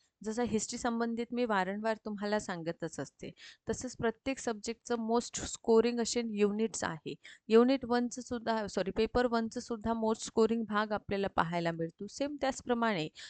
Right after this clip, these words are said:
पेपर टूचं सुद्धा आपल्याला खूप महत्त्वपूर्ण भाग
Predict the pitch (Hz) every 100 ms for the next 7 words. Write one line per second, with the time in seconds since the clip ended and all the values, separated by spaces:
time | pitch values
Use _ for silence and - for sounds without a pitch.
0 | - - 240 - 285 - 294 302 - _
1 | _ - 262 277 226 247 240 - 233 190
2 | 175 - _ _ - 302 285 254 254 262
3 | 294 277 262 254 269 220 220